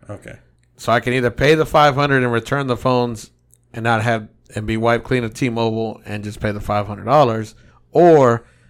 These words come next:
Speaker 2: I could trade those five phones in, which would be,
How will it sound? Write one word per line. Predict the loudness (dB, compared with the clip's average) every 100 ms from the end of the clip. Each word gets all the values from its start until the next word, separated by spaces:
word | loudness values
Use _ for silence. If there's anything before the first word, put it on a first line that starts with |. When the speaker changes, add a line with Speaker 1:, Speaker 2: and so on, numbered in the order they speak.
| _
Speaker 2:
I | -8
could | -6 -8
trade | 0 2 2
those | 2 2 0
five | 0 2 2
phones | 0 -2 -2 -4
in, | -2 -2 -2
which | -6 -6
would | -10
be, | -4 -2 -2 -4 -6